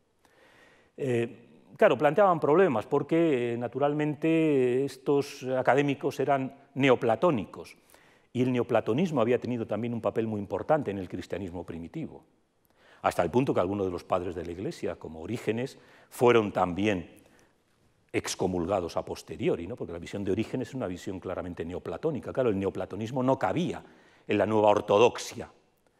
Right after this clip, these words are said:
eh, que estaba introduciendo Justiniano. Y entonces cierra la academia, prohíbe que se sigan impartiendo enseñanzas en la academia.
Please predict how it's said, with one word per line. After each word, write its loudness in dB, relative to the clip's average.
eh, 2
que -8
estaba 2
introduciendo -6
Justiniano. -8
Y -10
entonces -2
cierra 2
la -6
academia, -16
prohíbe 4
que -4
se -6
sigan 0
impartiendo -4
enseñanzas -10
en -6
la -8
academia. -2